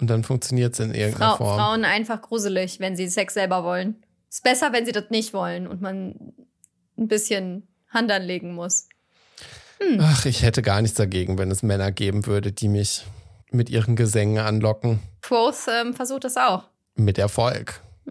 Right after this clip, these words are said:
Speaker 2: <laughs> Ja, aber der steht auf Frauen. Das ist das Problem an der Stelle.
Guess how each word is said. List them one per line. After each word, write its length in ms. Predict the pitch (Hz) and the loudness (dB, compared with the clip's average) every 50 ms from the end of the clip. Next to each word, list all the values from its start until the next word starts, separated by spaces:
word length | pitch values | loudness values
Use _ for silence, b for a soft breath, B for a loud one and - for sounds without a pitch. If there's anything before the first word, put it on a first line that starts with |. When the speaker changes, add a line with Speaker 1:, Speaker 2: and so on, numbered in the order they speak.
| - - - | -18 -10 -8
Speaker 2:
<laughs> 260 | 247 226 - 202 - | -4 -2 -2 -2 0
Ja, 320 | 247 262 285 349 320 269 - - - - 262 B B B 254 B | 0 2 4 4 4 4 2 -2 -8 -16 -14 B B B -2 B
aber 260 | 254 269 233 254 240 | 2 4 4 4 2
der 200 | 208 247 240 247 | 4 4 2 4
steht 200 | 247 - 302 247 | 4 4 4 4
auf 120 | 247 254 - | 2 2 2
Frauen. 400 | - 254 262 254 233 202 208 196 - | 0 2 2 2 2 2 0 0 2
Das 180 | 247 311 - | 2 4 4
ist 240 | 294 285 - - 320 466 | 4 4 4 4 4 4
das 160 | 311 - - | 2 2 0
Problem 420 | 285 311 269 277 330 320 262 247 302 | 0 0 2 4 4 4 4 4 2
an 100 | - 302 | 2 4
der 100 | 285 302 | 4 4
Stelle. 340 | - - - 370 - 320 - | 4 2 0 0 0 0 0